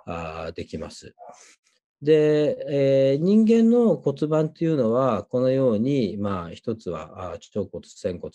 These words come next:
座骨っていうふうな、あ、形で、えー、できているわけですが、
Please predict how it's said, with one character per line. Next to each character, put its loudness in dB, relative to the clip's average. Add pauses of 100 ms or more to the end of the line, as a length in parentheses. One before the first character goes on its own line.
(120)
座 -16
骨 -14
っ -16
て -16
い -10
う -14
ふ -10
う -10
な、 -16
あ、 -16
形 -18
で、 -12 (540)
え -4
ー、 -8
で -4
き -12
て -10
い -6
る -6
わ -6
け -12
で -10
す -12
が、 0